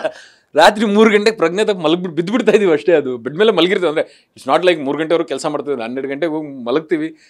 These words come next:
ನಿದ್ದೆ ಬರಲ್ಲ. ಏನೇನೋ ಥಾಟ್ಸ್, ನಾಳೆ ಏನು, ಇವತ್ತೇನು, ಇವ್ರಿಗೆ ಪೇಮೆಂಟ್ ಮಾಡ್ಬೇಕು, ಅವ್ರಿಗೆ ಪೇಮೆಂಟ್ ಮಾಡ್ಬೇಕು, ಏನಾಗುತ್ತೋ, ದುಡ್ಡು ಹೆಂಗ್ ಅರೇಂಜ್ ಮಾಡ್ತೀವೋ ಇಲ್ಲೋ ಗೊತ್ತಿಲ್ಲ.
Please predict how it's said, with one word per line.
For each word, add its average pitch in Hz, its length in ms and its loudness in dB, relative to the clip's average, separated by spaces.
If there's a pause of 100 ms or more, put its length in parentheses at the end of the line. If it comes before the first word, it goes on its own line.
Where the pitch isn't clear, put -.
(120)
ನಿದ್ದೆ 156 220 2
ಬರಲ್ಲ. 175 200 0
ಏನೇನೋ 143 380 -4
ಥಾಟ್ಸ್, 135 240 -8
ನಾಳೆ 117 260 -8
ಏನು, 113 240 -14
ಇವತ್ತೇನು, 117 380 -12
ಇವ್ರಿಗೆ 123 240 -12
ಪೇಮೆಂಟ್ 113 260 -14
ಮಾಡ್ಬೇಕು, 113 280 -18
ಅವ್ರಿಗೆ 120 180 -12
ಪೇಮೆಂಟ್ 120 260 -14
ಮಾಡ್ಬೇಕು, 117 300 -16
ಏನಾಗುತ್ತೋ, 120 560 -12
ದುಡ್ಡು 127 180 -8
ಹೆಂಗ್ 127 140 -6
ಅರೇಂಜ್ 120 200 -8
ಮಾಡ್ತೀವೋ 113 320 -14
ಇಲ್ಲೋ 117 160 -10
ಗೊತ್ತಿಲ್ಲ. 120 400 -12